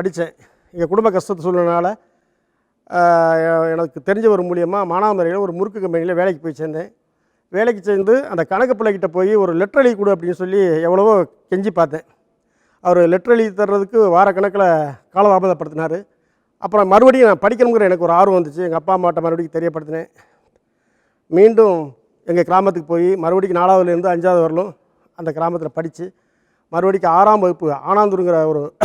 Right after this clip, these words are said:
<coughs> பக்கத்துல ஒரு அஞ்சு கிலோமீட்டர்ல ஒரு ஊர். பிளஸ் டூ, பிளஸ் ஒன்னு, ஆ, பதினொன்னாம் வகுப்பு வரை நான் இங்க இருந்துச்சு.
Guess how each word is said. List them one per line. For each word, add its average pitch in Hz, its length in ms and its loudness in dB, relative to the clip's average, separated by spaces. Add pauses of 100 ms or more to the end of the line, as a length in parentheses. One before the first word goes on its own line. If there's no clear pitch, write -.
(160)
<coughs> - 260 -20
பக்கத்துல 180 380 -4
ஒரு 165 120 2
அஞ்சு 170 200 -2
கிலோமீட்டர்ல 185 320 -2
ஒரு 160 160 0
ஊர். 160 160 -6 (260)
பிளஸ் 208 220 2
டூ, 226 100 0
பிளஸ் 202 280 0
ஒன்னு, 196 280 2 (500)
ஆ, 175 280 2
பதினொன்னாம் 196 580 4
வகுப்பு 190 280 2
வரை 190 180 2
நான் - 20 0
இங்க 165 80 2
இருந்துச்சு. 165 380 -6